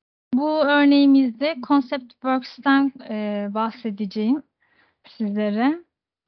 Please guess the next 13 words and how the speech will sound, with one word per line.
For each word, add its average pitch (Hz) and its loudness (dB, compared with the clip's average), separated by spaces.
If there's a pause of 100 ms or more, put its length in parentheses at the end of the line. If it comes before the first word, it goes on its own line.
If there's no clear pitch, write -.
(220)
E, 214 0
gördüğünüz 269 2
gibi 262 0
plastik 269 -2
parça 277 -2
üzerinde 247 -2
birden 269 0
fazla 247 -6
farklı 254 -2
ribler 247 0
var, 220 -4
bayraklar 240 -2
var, 220 -4